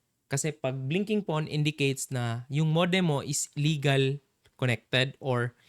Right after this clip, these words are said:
hindi siya authorized. Kaya yun yung indicator ng blinking phone.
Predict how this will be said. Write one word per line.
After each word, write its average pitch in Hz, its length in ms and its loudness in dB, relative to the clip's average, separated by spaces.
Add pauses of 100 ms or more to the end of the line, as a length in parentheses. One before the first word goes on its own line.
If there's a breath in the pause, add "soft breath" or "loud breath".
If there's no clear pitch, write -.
(160 soft breath)
hindi 143 300 2
siya 131 340 0
authorized. - 880 -4 (320)
Kaya 113 220 -2
yun 139 260 2
yung 156 160 -2
indicator 123 600 -2
ng 104 320 -6
blinking 131 520 0
phone. 101 360 0